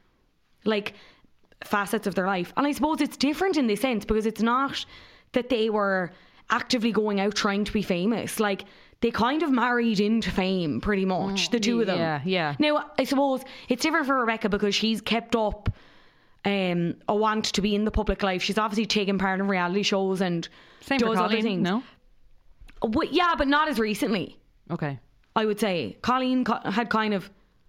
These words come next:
Speaker 1: retired, in inverted commas, from that sense of public life, but she definitely was still, as I, she would be out doing campaigns for charities and stuff and whatever.
Speaker 2: Yeah.
Speaker 1: I don't know how much of an active social media user she is because I never followed her up until this. Like, I wouldn't know if she'd be one for, like,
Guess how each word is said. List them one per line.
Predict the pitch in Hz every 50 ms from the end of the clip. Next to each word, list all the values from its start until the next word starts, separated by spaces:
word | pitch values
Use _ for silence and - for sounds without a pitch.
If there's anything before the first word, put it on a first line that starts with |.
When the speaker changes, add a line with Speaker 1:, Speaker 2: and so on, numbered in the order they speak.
| _ -
Speaker 1:
retired, | - 202 - 214 196 196 208 202 190 180 170 -
in | 139 208
inverted | 196 185 190 190 180 185
commas, | 190 190 185 180 175 -
from | - 196 180 165 165 147 - - - - - - -
that | 214 196 214 214 -
sense | - 226 208 202
of | 208 -
public | - 202 190 190 -
life, | 202 185 170 151 -
but | 220 208
she | - 233
definitely | - 330 339 330 - 269 233
was | 226 233 247 233 226
still, | - - 233 214 202 190 180 - - - - - - - - -
as | 233 247 226
I, | 226 220 - - 226
she | - - 240 220
would | 240 190
be | 214 226 233
out | 262 269 247
doing | - 262 226 220 214
campaigns | 180 208 202 185 196 202 202 196 156
for | 185
charities | 175 - 180 180 190 220 214 190 175 185
and | 175 175
stuff | - 190 175 170
and | 185
whatever. | 185 180 175 - 165 143 - - - - -
Speaker 2:
Yeah. | 190 185 175 160 151 -
Speaker 1:
I | 220
don't | 220 262 277 320
know | 320 262
how | 233 233 220
much | 226 226 220 - 220
of | 208
an | 214
active | 202 196 202 214 185
social | - 226 202 175 185 180
media | 185 196 208 185
user | 175 175 165 170
she | - - 175
is | 170 156
because | - 180 175 170
I | 170 170
never | 175 180 190 180 165
followed | 143 180 170 170 170 156
her | 160 160 151
up | - 170
until | 165 156 165 156 147
this. | 151 131 - - - - _ _ _ - -
Like, | 226 208
I | 208
wouldn't | 196 208 208 226
know | 202 185 175
if | -
she'd | - 202
be | 190 180
one | 180 180 180
for, | 170 185
like, | 170 156 131 - -